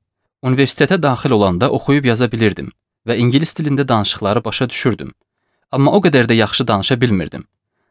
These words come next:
Və sonra təsadüfən ingilis dostlar tapdım. Onlarla ingiliscə ünsiyyət qurmaq məcburiyyətində qaldım və məncə bu mənə kömək etdi. Çünki mən öz fikrimi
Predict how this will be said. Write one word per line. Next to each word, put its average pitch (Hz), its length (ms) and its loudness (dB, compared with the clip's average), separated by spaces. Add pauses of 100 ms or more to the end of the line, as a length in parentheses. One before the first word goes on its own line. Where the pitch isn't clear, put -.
(100)
Və 110 100 -2
sonra 190 320 2
təsadüfən 139 640 -2
ingilis 127 420 -2
dostlar 104 360 -6
tapdım. 76 360 -14 (580)
Onlarla 147 440 2
ingiliscə 135 560 0
ünsiyyət 123 320 -2
qurmaq 92 320 -2
məcburiyyətində 90 580 -4
qaldım 85 360 -10 (480)
və 101 160 4
məncə 117 400 4
bu 131 180 2
mənə 110 240 0
kömək 95 380 0
etdi. - 260 -18 (640)
Çünki 123 300 -2
mən 143 260 2
öz 120 120 -4
fikrimi 107 500 -4